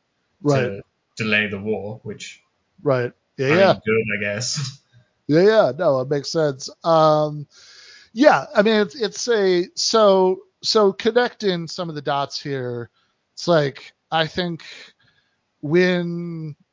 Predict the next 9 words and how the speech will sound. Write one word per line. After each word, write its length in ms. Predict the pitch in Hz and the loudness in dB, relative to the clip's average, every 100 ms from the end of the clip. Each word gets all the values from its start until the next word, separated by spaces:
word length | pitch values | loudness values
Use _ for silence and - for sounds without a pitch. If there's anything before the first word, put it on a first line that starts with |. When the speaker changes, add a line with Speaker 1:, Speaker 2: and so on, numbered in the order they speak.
| _ _ _ _ | _ _ _ _
Speaker 1:
you 160 | 160 156 | -10 -8
know, 300 | 139 131 - | -6 -8 -10
Peter 300 | - 170 156 | -4 -4 -4
Singer 800 | - 160 147 143 135 135 131 127 | -6 -8 -8 -8 -8 -8 -8 -8
is 160 | 127 - | -8 -10
talking 1040 | - 135 127 - 131 123 120 120 117 120 | -6 -6 -8 -12 -12 -12 -14 -14 -14 -12
about 560 | 113 - 104 92 92 - _ _ _ _ | -14 -14 -16 -16 -18 -20 _ _ _ _
taxation 2000 | - 127 110 - - - 196 175 - - 175 156 151 147 139 135 135 127 127 123 127 - | -8 -8 -8 -6 -4 0 0 0 -2 -4 -4 -6 -6 -6 -8 -8 -8 -10 -12 -14 -14 -12
or, 680 | 120 117 113 110 110 107 | -10 -8 -8 -8 -10 -14